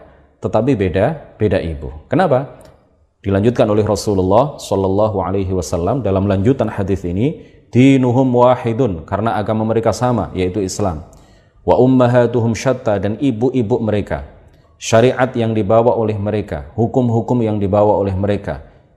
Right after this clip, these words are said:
itu berbeda-beda. Ini adalah hadis yang diriwayatkan oleh Al-Bukhari, Muslim, Ahmad, Ibnu Hibban, dan yang lain. Dari ayat, "Likullin ja'alna minkum syir'atan wa minhaja," dan hadis,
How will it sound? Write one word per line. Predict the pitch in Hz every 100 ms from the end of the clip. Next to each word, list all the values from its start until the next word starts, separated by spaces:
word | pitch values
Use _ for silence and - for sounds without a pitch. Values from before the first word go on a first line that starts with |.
| -
itu | 104
berbeda-beda. | 101 92 85 78 76 71 65 - - _ _ _ _
Ini | - 101 113
adalah | 98 95
hadis | 98 117 123
yang | 98
diriwayatkan | 95 92 95 -
oleh | 104 98
Al-Bukhari, | 95 90 92 107 117 135 135
Muslim, | 110 113 113 113 98
Ahmad, | - 113 113 - - _ _
Ibnu | 95 98
Hibban, | 95 95 92 110
dan | 98 104 127 - - - _ -
yang | 90 78
lain. | 67 62 - - - _ - - - - - -
Dari | - 127 160 160 -
ayat, | 139 135 131 - - 110
"Likullin | 107 143 135 120 117 110
ja'alna | 113 101 123 117 107
minkum | 127 117 107
syir'atan | - 104 95 113 113
wa | 104 104
minhaja," | 101 95 101 95 80 80
dan | 78 98
hadis, | 107 123 107 -